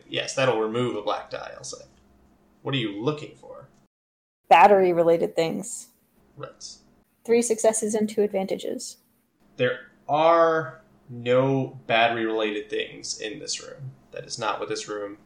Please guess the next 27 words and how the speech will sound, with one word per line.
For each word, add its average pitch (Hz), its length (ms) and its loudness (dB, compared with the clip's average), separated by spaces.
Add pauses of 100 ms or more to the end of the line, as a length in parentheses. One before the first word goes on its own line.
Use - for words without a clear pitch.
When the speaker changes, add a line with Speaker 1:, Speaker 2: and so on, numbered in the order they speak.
(120)
Speaker 1:
is. 123 680 -4 (880)
I 120 300 -2
will 180 300 8
say, 139 400 2
however, 123 720 0 (440)
for 110 160 -4
that 151 400 0
number 135 420 0
of 127 240 0
successes, - 1080 -8 (680)
this - 140 -16
is 135 160 -10
perception. 117 880 -8 (300)
And 123 100 -8
this 135 180 -4
room 113 880 -4
had 110 200 -4
Zerg 120 400 0
in 117 100 -2
it, 113 240 -4
so - 120 -10
it - 40 -14
was - 140 -14
kinda - 200 -16
trashed 110 520 -6
a 107 40 -14
bit. 104 360 -4